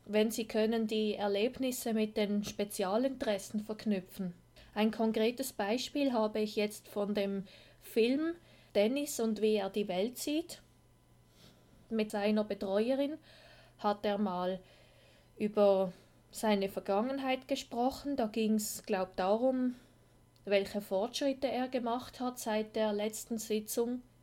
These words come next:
Und wo sie es vom Datum hatten, der letzten Sitzung, hat er gesagt, "Ah, da war ja noch das Hochwasser." Eben weil sein Spezialinteresse das Wetter ist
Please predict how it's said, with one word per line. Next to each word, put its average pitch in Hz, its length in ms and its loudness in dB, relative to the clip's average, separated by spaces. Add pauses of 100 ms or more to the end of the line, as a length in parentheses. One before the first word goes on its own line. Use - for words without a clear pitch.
(180)
Und 214 180 2
wo 214 100 4
sie 214 220 0
es 214 140 -2
vom 202 340 -2
Datum 240 560 0
hatten, 277 480 -4 (320)
der 233 140 4
letzten 240 400 -2
Sitzung, 240 540 -4
hat 214 180 -2
er 208 80 0
gesagt, 208 580 -2
"Ah, 285 240 6
da 240 180 4
war 214 200 2
ja 202 160 -2
noch 190 180 -6
das - 320 -8
Hochwasser." 208 720 -2 (1400)
Eben 233 320 2
weil 208 200 2
sein 214 460 0 (380)
Spezialinteresse 247 1120 2
das 220 300 -2
Wetter 240 360 0
ist - 400 -6